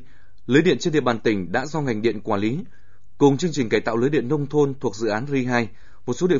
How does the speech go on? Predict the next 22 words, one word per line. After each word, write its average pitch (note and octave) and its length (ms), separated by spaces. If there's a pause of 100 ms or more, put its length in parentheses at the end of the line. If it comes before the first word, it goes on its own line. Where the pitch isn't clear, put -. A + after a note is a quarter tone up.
phương D#3+ 200
đã D#3+ 100
được C#3+ 220
đầu A#2 220
tư D3 180
xây C#3+ 140
dựng A#2 220
nâng C3+ 140
cao B2 220
chất D#3 160
lượng A2 180
lưới A#2 100
điện. A#2 200 (680)
Tuy E3+ 80
nhiên E3+ 160
vẫn F3+ 160
còn C3+ 140
nhiều A#2 140
xã, C3+ 320 (380)
lưới C3+ 140
điện F3+ 140
hạ C3 120